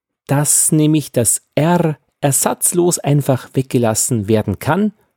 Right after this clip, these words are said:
und natürlich letztlich auch soll. Also, hört nur zu und wir probieren's auch gleich aus. Fahren. Pan. Schan.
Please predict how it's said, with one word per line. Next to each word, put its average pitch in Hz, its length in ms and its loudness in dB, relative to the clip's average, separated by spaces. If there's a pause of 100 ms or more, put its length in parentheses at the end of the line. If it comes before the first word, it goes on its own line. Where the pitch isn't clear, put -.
(200)
und 151 280 0
natürlich 185 560 0
letztlich 147 460 -2
auch 139 160 -4
soll. 82 340 0 (400)
Also, - 300 -2 (720)
hört - 260 -2
nur 156 220 0 (160)
zu 190 200 -2
und 160 120 0
wir 127 80 2
probieren's 101 400 0
auch - 160 -4
gleich - 280 -4
aus. - 280 -8 (500)
Fahren. 82 640 -2 (2750)
Pan. 104 460 -2 (3000)
Schan. 92 680 0